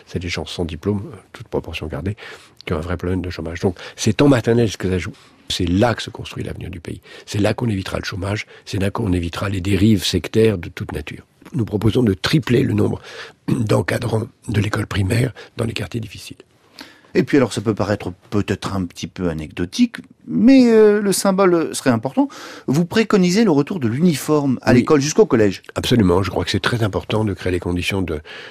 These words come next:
Speaker 1: d'une, euh, uniformité
Speaker 2: On va vous
Speaker 1: sociale.
Speaker 2: traiter de, euh, néo-réac, là.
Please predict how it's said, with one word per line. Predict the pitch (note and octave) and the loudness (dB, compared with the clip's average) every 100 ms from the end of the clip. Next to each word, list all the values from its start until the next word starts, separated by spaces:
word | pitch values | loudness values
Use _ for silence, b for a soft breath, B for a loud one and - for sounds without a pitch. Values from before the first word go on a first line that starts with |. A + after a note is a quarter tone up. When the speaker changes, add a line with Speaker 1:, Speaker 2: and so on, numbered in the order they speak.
| B - | B -16
Speaker 1:
d'une, | G2+ F#2 E2+ D#2 | -8 -6 -4 -4
euh, | C#2+ D2 - | -4 -6 -6
uniformité | G2+ F#2 E2+ F#2 F#2 C3 | -6 -4 -4 -4 -2 4
Speaker 2:
On | |
va | D3 | 4
vous | C#3+ | 6
Speaker 1:
sociale. | D3 | 4
Speaker 2:
traiter | C#3+ D#3 | 6 6
de, | C#3 A#2+ A2 G#2 E2+ G2+ F#2+ G2 | 6 6 6 4 0 -2 -2 -4
euh, | G2+ | -2
néo-réac, | F#2 F#2 B2+ E3+ D3+ | 2 6 6 6 4
là. | - | 0